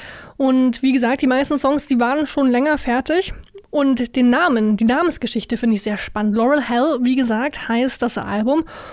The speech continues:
Und das ist eine Bezeichnung für, und ich hoffe, ich kann das jetzt einigermaßen gut beschreiben,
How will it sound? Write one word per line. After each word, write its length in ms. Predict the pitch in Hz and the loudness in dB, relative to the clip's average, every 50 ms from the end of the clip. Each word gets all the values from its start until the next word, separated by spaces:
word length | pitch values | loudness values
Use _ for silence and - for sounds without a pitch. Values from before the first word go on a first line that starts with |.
| - - - - | -20 -18 -6 -2
Und 160 | 269 269 247 | 0 2 2
das 100 | 269 277 | 2 2
ist 160 | 320 294 320 | 0 2 2
eine 100 | 294 285 | 2 0
Bezeichnung 480 | 262 - 285 269 269 294 - 302 294 302 | 0 0 0 0 0 0 2 0 0 2
für, 160 | 294 285 285 | 2 2 2
und 100 | 285 269 | 2 2
ich 120 | 277 - | 2 2
hoffe, 220 | 269 277 285 - 269 | 0 0 2 0 0
ich 100 | 269 - | 0 0
kann 140 | - 277 | 0 2
das 100 | 277 269 | 2 2
jetzt 180 | 262 269 247 262 | 2 2 0 0
einigermaßen 680 | - 220 262 269 285 285 269 262 254 254 254 - 277 262 | 0 0 2 2 4 4 4 4 2 2 2 2 2 2
gut 160 | 277 247 - | 2 2 2
beschreiben, 580 | 254 233 - - - 220 220 240 269 294 330 | 0 0 0 -2 -4 -2 0 2 2 2 2